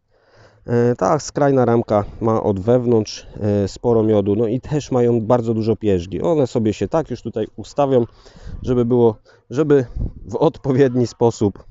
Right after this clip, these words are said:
e, przezimować, więc dobra, dmuchnę im tutaj, żeby ich nie po-, nie popsuć, żeby ich nie pognieść.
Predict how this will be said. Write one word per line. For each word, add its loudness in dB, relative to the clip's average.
e, 0
przezimować, 2
więc -4
dobra, 0
dmuchnę -4
im -2
tutaj, -2
żeby -4
ich -6
nie 0
po-, -6
nie -6
popsuć, -4
żeby -2
ich -4
nie 0
pognieść. -2